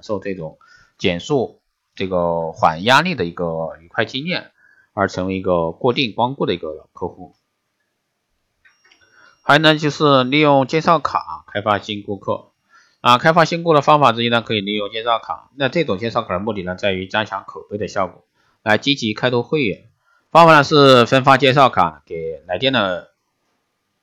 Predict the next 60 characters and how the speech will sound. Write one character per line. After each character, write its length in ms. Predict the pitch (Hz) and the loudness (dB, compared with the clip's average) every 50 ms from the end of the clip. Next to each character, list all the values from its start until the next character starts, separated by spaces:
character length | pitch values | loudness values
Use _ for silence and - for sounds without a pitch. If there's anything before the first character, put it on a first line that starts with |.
| _ _ | _ _
光 240 | 156 151 160 185 | 2 2 2 2
顾 160 | 170 - 180 131 | 4 4 4 4
的 160 | 104 85 85 | 2 -2 -6
一 40 | 90 | -6
个 140 | - 101 | -4 -4
顾 180 | 90 - - 110 | -4 -2 -4 -4
客 180 | 104 - 123 107 | -2 0 0 0
啊。 320 | 85 85 82 80 85 _ _ _ _ _ _ _ _ _ _ _ _ _ | 0 -2 -6 -10 -12 _ _ _ _ _ _ _ _ _ _ _ _ _
凡 180 | _ 117 120 135 | _ 4 4 6
介 140 | 147 156 | 4 2
绍 180 | 143 - 151 139 | 4 4 4 4
新 220 | 131 - 160 165 | 2 0 -6 -8
顾 140 | 170 175 160 | -4 -4 -6
客 180 | 147 - 180 170 | -2 -2 -2 -2
啊， 240 | - 92 90 87 85 | 0 -2 -4 -4 -4
五 220 | 82 87 87 87 | -6 -8 -8 -8
人 100 | 95 104 | -6 -4
以 140 | 123 117 101 | -4 -4 -4
上 180 | - 123 117 | -2 -4 -4
的 80 | 101 90 | -4 -6
呢， 140 | 85 87 87 _ | -12 -20 -20 _
可 140 | _ 87 | _ -20
获 220 | 87 - - 113 98 | -16 -8 -6 -6 -6
礼 160 | 90 95 110 | -4 -8 -10
品 180 | 120 - 98 - | -10 -12 -14 -12
或 80 | - 98 | -8 -8
者 60 | 90 | -8
说 180 | 87 - 98 | -6 -6 -8
护 200 | 95 - - 117 | -8 -8 -8 -10
肤 160 | 110 - 120 110 | -10 -6 -6 -4
优 160 | 117 120 127 | -2 -2 -2
待。 300 | - 156 135 - - _ _ _ _ _ _ | -2 -2 -4 -4 -8 _ _ _ _ _ _
对 160 | _ - 127 123 | _ 2 4 4
于 140 | 127 135 | 4 4
使 180 | 131 - - 98 | 2 0 -4 -4
用 180 | 101 117 120 117 | -4 -2 -4 -2
介 160 | - 143 135 | -2 -2 2
绍 140 | 156 147 131 | 2 2 0
卡 160 | - - 85 | 0 -4 -8
的 60 | 85 | -8
顾 180 | - - 110 101 | -10 -10 -12 -6
客 140 | - 113 | -4 -4
的 160 | 104 98 95 95 | -4 -2 -4 -4
各 160 | - 131 123 | -4 -6 -8
种 260 | 95 90 80 - _ _ _ _ | -8 -12 -16 -18 _ _ _ _
优 120 | 120 127 | 0 2
待 140 | 135 143 127 | 4 4 4
方 240 | 110 - 139 160 170 | 4 4 2 2 4
法 180 | - 101 87 | 2 -2 -4
以 60 | 82 80 | -4 -8
及 320 | - - 95 90 92 95 - | -12 -10 -8 -8 -8 -8 -8
优 80 | 117 113 | -4 -2
待 100 | 117 113 | -2 -2
措 220 | 110 - 135 120 | -2 -4 -8 -10
施， 140 | 113 - 143 139 139 - - _ _ _ _ _ _ _ _ _ | -8 -6 -4 -6 -6 -6 -12 _ _ _ _ _ _ _ _ _
应 180 | - 117 113 110 | -6 -4 -4 -2
配 200 | - 139 131 117 | 0 0 0 0
合 380 | - - 92 90 92 98 98 - | 0 0 0 0 0 0 -2 0
当 200 | - 117 117 120 | 0 0 2 0
时 140 | 117 - 107 | -2 -2 -2